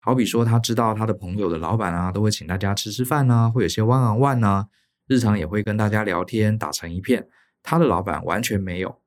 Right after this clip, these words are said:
好，就是时间到了，有会才会跟大家讲话，平常就是交办工作，有问题你可以问他，他就回答，回答完之后呢，呃，也没有任何的人际关系，也从来没有找同事吃饭啊，或是聊聊他个人的状况，都没有。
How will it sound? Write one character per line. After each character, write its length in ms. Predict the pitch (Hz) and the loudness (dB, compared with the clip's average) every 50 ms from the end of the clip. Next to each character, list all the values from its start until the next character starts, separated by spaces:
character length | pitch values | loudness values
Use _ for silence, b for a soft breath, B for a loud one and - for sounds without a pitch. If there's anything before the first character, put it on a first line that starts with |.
| _ _ | _ _
好， 280 | - - - - - 110 | -10 -8 -6 -6 -6 -8
就 120 | - - 113 | -6 -4 -4
是 560 | 113 - - 117 110 104 95 92 85 - - _ _ _ _ | -4 -2 0 2 2 4 4 2 0 -4 -8 _ _ _ _
时 160 | - - 110 | -8 -6 0
间 180 | 107 123 131 131 | 0 2 2 2
到 200 | 139 139 123 107 | 2 0 2 2
了， 140 | 92 78 82 | 0 -2 -2
有 120 | - 87 90 | -4 -4 -4
会 380 | 87 - 156 143 107 92 - _ - | 0 0 0 0 0 -2 -6 _ -10
才 120 | - 90 | -4 -2
会 120 | 95 98 | -2 -2
跟 100 | 98 104 | -2 -2
大 120 | 101 101 95 | -4 -4 -2
家 120 | 98 98 | -2 -2
讲 240 | 98 - 80 71 85 | -4 -4 -6 -8 -4
话， 240 | 85 98 87 - - _ _ _ _ _ | -2 -2 -2 -2 -4 _ _ _ _ _
平 160 | - 104 113 | -4 -2 -2
常 260 | 110 107 101 104 107 | 0 0 0 0 -2
就 80 | 113 113 | -4 -6
是 120 | 101 - | -6 -4
交 160 | - 110 107 | -2 0 0
办 180 | 113 117 107 104 | 0 0 0 0
工 180 | 107 107 113 | -2 -2 -2
作， 380 | 113 117 131 113 80 - - _ _ | 0 2 2 2 2 0 -4 _ _
有 100 | - 82 | -8 -2
问 160 | 90 117 123 | 0 0 0
题 140 | 117 110 101 | 0 -2 -4
你 80 | 87 76 | -4 -4
可 100 | - 104 | -4 -2
以 40 | 104 | 0
问 200 | 104 117 107 104 | 2 0 0 0
他， 300 | 107 107 104 107 107 107 | -2 -2 -2 -2 -2 -2
他 160 | - - 117 | -4 -4 -2
就 120 | 117 110 | -2 -2
回 220 | 101 - 90 87 90 | -2 0 -2 -2 0
答， 220 | 92 87 85 85 | 0 -2 -2 -2
回 120 | 95 110 | -2 0
答 160 | 113 120 123 127 | 0 0 0 0
完 180 | 127 120 123 | 0 0 -2
之 120 | 123 123 131 | 0 0 0
后 160 | 143 151 147 | 2 2 2
呢， 180 | 131 120 117 117 - _ _ _ _ _ - | 2 2 2 0 -2 _ _ _ _ _ -6
呃， 260 | 87 90 85 82 82 - - - | -4 -4 -2 -4 -6 -8 -6 -4
也 100 | 95 87 | -2 2
没 140 | 85 101 | 4 4
有 80 | 107 98 | 4 4
任 120 | 104 104 | 4 2
何 60 | 95 90 | 0 -2
的 80 | 87 | -2
人 140 | 80 80 90 | -4 -4 -6
际 80 | 87 85 | -8 -8
关 200 | - 87 85 85 | -6 -6 -6 -6
系， 160 | - - 87 | -6 -6 -6
也 80 | 80 | -6
从 180 | 76 - 92 90 | -4 -2 -2 0
来 100 | 95 98 | 0 0
没 100 | 98 98 | 2 2
有 100 | 90 87 85 | 2 0 0
找 160 | - 80 - | -2 -4 -6
同 180 | - 80 78 80 | -8 -10 -10 -8
事 140 | - 87 | -8 -6
吃 200 | 80 - - 95 | -8 -6 -6 -4
饭 260 | 87 - 117 98 90 87 | -2 -2 -2 -2 -2 -4
啊， 200 | 82 80 82 80 | -4 -4 -4 -6
或 140 | 82 87 95 | -8 -8 -8
是 120 | 92 95 | -8 -6
聊 160 | 85 82 80 | -4 -4 -2
聊 140 | 82 82 82 | -2 -4 -4
他 140 | 85 85 90 | -4 -6 -6
个 100 | 87 95 | -6 -6
人 100 | 87 78 | -6 -6
的 60 | 76 | -8
状 220 | 76 - 85 73 80 | -10 -10 -10 -10 -10
况， 160 | - 78 - | -10 -8 -2
都 100 | - 117 | 0 2
没 140 | 117 110 95 | 2 2 2
有。 120 | 87 - | 0 -4